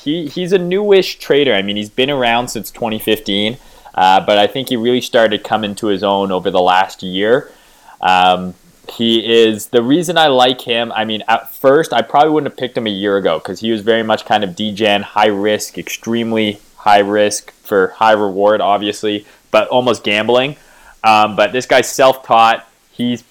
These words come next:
puts in work like nobody I've seen in this space, you know, ten hours a day in front of the charts. Um, and he is one of the most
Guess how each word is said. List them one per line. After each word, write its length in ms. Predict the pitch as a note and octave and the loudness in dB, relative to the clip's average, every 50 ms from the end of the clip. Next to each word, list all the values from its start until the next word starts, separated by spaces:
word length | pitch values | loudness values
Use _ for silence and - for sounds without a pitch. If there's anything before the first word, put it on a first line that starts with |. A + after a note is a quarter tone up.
| _ _ _ | _ _ _
puts 280 | - - D#3 - - - | 2 2 2 2 2 -2
in 180 | D3+ C3+ A#2+ | -2 -2 0
work 320 | A2+ B2+ B2+ B2+ A#2+ - A#2 | 2 4 4 4 2 2 2
like 240 | A2 G#2 G2+ - | 2 2 0 -2
nobody 560 | G#2+ A#2 A2+ A#2 A#2+ A#2+ A2+ B2 A#2 A#2 A2+ A2 | -8 -4 -2 -2 0 0 0 0 0 2 2 2
I've 180 | G#2+ G#2+ G2 | 2 2 0
seen 300 | - - A2+ A2 A2 G#2+ | -2 -8 -10 -10 -8 -6
in 80 | A2 G#2 | -6 -4
this 140 | G2+ G2+ - | -4 -4 -6
space, 500 | - - - - G2+ G2+ G2+ G2+ - - | -6 -8 -4 -2 0 0 0 -2 -4 -8
you 60 | G2+ | -6
know, 120 | F2+ F2+ F2+ | -6 -6 -6
ten 260 | - - - A#2+ A2+ | -6 -6 -4 -2 2
hours 260 | A2 G#2+ A2 G#2+ G2 | 2 4 2 2 0
a 60 | G#2 | -2
day 120 | G2 G2+ G#2 | -2 0 0
in 80 | G2+ F#2+ | 0 -2
front 160 | - G#2+ G#2 | -2 -2 0
of 40 | G2 | 0
the 80 | F#2+ - | -2 -6
charts. 520 | - - G#2 G2 G2 G2 G2 - - - _ _ _ - - - - | -2 0 2 4 4 2 0 -4 -10 -18 _ _ _ -20 -20 -14 -4
Um, 400 | - F#2+ F#2+ F#2+ F#2+ F#2+ G2 F#2+ G2 | 0 2 4 4 4 2 0 -2 -4
and 220 | - A2 G#2 G#2 G2 | -2 -2 -2 -2 -2
he 220 | G2 B2 B2+ C3 | -4 -4 0 0
is 120 | C3 A#2+ A2+ | 0 0 0
one 220 | A2+ A#2+ B2 B2 | -2 -2 0 0
of 160 | A#2+ G#2+ G2 | 0 -2 -2
the 140 | A2+ A#2+ B2 | -6 -6 -6
most 580 | B2 A#2+ A#2 A#2 A#2 A#2 A2+ A2 - - - | -4 0 2 4 4 2 0 -2 -8 -14 -18